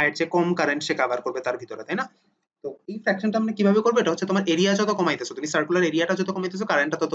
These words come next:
কমতেছে। So, so, so সেটা হচ্ছে তোমার, আহ, এরিয়ার সাথে dependent। So basically তুমি যদি I enclosed মানে তুমি যে ছোট রিজিয়নটা নিলা সেটার সাথে যদি total I compare করো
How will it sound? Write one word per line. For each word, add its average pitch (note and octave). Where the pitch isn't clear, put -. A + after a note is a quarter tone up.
কমতেছে। A2+
So, D3+
so, -
so D#3+
সেটা D#3+
হচ্ছে F3
তোমার, G#3+
আহ, A2
এরিয়ার F3+
সাথে F3+
dependent। A#2+
So D3
basically F3+
তুমি C#3
যদি D#3
I F#3+
enclosed E3+
মানে C3+
তুমি D#3
যে F3+
ছোট D3+
রিজিয়নটা D#3
নিলা A#2+
সেটার E3+
সাথে F3
যদি F3+
total E3
I -
compare D3+
করো A2+